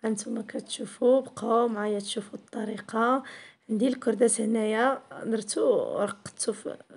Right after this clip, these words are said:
في، في الماء حتى تحيدت ليه شويه الملحه، الماء السخون باش ت-، تمشي منه شويه الملوحيه، حيك مالح وصافي. غنرميه دابا في الكوكوط،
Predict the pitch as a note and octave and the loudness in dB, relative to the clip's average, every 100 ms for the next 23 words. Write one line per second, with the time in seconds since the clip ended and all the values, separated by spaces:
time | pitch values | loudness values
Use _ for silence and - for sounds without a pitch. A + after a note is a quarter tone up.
0 | - - - D4+ - - B3+ B3 B3 - | -20 -20 -16 -16 -12 0 2 2 0 -6
1 | F4+ D#4 D4 - G3+ - - - B3 - | -8 -6 -6 -8 -8 -6 -2 -2 -2 0
2 | A3+ - A#3+ A3 G#3+ G3+ - C4 C#4 - | -2 2 2 2 0 -6 -2 -2 -2 -6
3 | - _ _ A#3 A3+ A3 - - B3 B3+ | -20 _ _ 2 2 2 -2 2 4 4
4 | A#3 - - F#4 - - C4+ - D4+ B3 | 2 -2 -8 -8 -8 -6 -4 0 2 4
5 | B3 B3 A#3+ A3 A3+ G3+ G#3 A3 A3 G#3 | 2 4 4 4 0 -4 -8 -6 -6 -6
6 | A3 - A3+ B3 C#4 D4 - _ - - | -14 -6 0 2 2 0 -8 _ -20 -20
7 | - _ _ _ C4+ C#4+ C4+ A#3 A#3 A3 | -20 _ _ _ -2 -2 -2 2 4 4
8 | A3 A#3+ G#3+ G#3 G#3+ G#3 _ - - - | 2 2 0 -4 -6 -8 _ -4 -4 -2
9 | - B3+ B3+ - | 6 6 4 -12